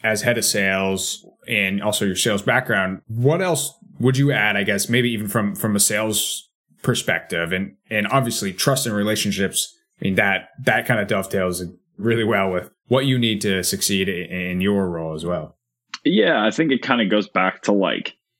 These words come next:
Speaker 2: the age-old sales saying that, that people like to buy from people.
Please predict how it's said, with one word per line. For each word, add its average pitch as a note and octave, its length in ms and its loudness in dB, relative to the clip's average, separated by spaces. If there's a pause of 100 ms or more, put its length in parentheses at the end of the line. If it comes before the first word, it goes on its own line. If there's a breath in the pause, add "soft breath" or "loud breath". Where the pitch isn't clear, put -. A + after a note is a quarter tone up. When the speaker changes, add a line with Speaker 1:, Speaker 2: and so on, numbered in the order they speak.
(200)
Speaker 2:
the E2 140 0
age-old F#2+ 540 2
sales F2 360 0
saying D#2+ 380 0
that, A#1+ 240 0
that - 180 -2
people A2+ 260 2
like G2+ 200 0
to G2 80 0
buy F2+ 300 0
from F2+ 180 -10
people. - 400 -2